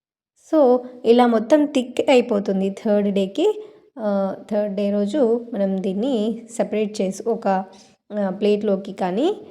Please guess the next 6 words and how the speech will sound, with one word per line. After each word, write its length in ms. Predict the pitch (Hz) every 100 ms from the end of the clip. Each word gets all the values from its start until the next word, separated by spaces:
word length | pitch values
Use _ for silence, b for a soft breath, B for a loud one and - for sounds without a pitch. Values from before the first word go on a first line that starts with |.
| B _ 202
ఆ, 200 | 190 185
దేంట్లోకైనా 680 | 180 196 196 202 202 196
తీసుకొని 540 | 190 214 208 - 262 453 - - - -
ఎండ, 360 | 226 214 208 240
సన్‌లైట్‌కి 580 | 240 226 220 220 214 320
పెట్టుకోవాలి. 640 | 262 220 - 214 170